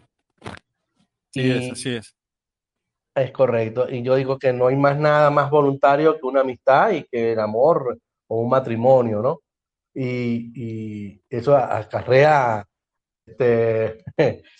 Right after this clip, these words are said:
Speaker 2: ¿cómo se llama? Deberes, deberes, ¿ok? Hay cosas voluntarias, pero que tienen deberes.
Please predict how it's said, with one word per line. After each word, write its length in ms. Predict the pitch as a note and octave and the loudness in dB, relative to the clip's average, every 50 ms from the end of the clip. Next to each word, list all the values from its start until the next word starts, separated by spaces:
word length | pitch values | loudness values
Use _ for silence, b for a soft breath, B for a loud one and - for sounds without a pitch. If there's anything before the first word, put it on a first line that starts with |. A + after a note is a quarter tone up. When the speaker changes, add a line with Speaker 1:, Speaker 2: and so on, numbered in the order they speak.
| G#3 B B B _ _ | -20 B B B _ _
Speaker 2:
¿cómo 220 | - B2+ C#3 D3+ D#3+ | -14 -4 -2 -2 -2
se 160 | D#3+ - F3 | 0 2 2
llama? 480 | F3 F#3 G3 F3+ D3+ C3 B2 A#2+ A#2 A#2+ | 2 4 4 4 4 2 2 2 0 -2
Deberes, 680 | B2+ C#3 D3+ D3 D#3 D#3+ D#3 C3+ B2 G#2+ - - - _ _ - | 2 4 4 6 6 4 4 4 0 -4 -6 -10 -14 _ _ -2
deberes, 400 | A#2+ A#2+ A#2+ B2 A#2 G#2+ G#2+ G2 | 0 2 4 4 2 2 0 -2
¿ok? 200 | - - - F3+ A#3+ A#3+ _ _ | -6 -4 -4 -6 -6 -6 _ _
Hay 120 | - A#2 | -14 -10
cosas 340 | - - D3 C#3+ D#3+ C#3+ B2+ | -2 -2 0 2 2 0 2
voluntarias, 540 | C3+ C3 B2+ B2 B2 - D3 D3 E3 F3+ F3+ | 2 0 0 0 0 0 2 2 2 2 2
pero 180 | F3 C#3+ C3 B2+ | 2 0 0 0
que 200 | - C3 B2 B2+ - _ _ _ b b b b _ _ _ _ | 0 -2 -2 -2 -2 _ _ _ b b b b _ _ _ _
tienen 340 | D3 D3+ D#3+ F3 F#3+ F3 | 0 2 2 2 2 2
deberes. 540 | D3+ C3+ B2 A#2+ A#2 A2 G#2 G2+ F#2+ - - | 2 2 4 4 2 0 0 -4 -8 -10 -18